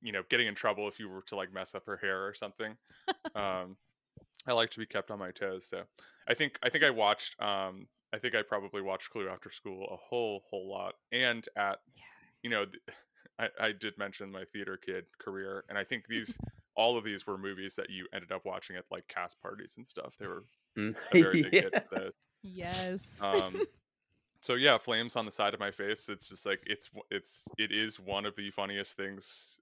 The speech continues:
Speaker 1: ever put in a movie, and I don't, yeah, I don't know where it came from or how ad-libbed or scripted it was, but it is so, it, it is funny that, that the, the thi-, the thing she's sort of describing in that scene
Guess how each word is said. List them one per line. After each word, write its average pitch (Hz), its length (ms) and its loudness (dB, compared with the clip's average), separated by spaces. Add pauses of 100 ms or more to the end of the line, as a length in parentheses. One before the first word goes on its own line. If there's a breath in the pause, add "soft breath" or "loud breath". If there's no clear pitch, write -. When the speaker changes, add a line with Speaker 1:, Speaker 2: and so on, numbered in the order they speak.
(120)
Speaker 1:
ever 101 180 0
put 104 240 -2
in 101 100 -4
a 101 40 -4
movie, 101 500 -6
and 95 200 -10 (200)
I 95 240 -2
don't, 98 200 -2 (240)
yeah, 98 160 -2
I 98 100 -2
don't 98 200 -6
know 98 160 0
where 98 180 -2
it - 100 -6
came 98 220 -6
from 98 280 -2
or 95 220 -8 (560 loud breath)
how 98 200 2
ad-libbed 98 420 2
or 101 80 0
scripted 98 380 -4
it 101 100 -2
was, 98 280 -2
but 95 140 -6
it 92 100 -6
is - 440 -8 (520)
so, - 160 -2 (220)
it, 113 240 2
it 120 140 4
is 120 140 0
funny 110 300 0
that, 101 220 -6
that 101 140 0 (520)
the, 107 80 -2 (260)
the 113 120 0
thi-, 127 320 4
the 113 80 2
thing 143 220 -2
she's 123 220 -4
sort 113 160 2
of 101 80 -6
describing 104 540 0
in 98 80 -6
that 98 200 -4
scene 98 300 -4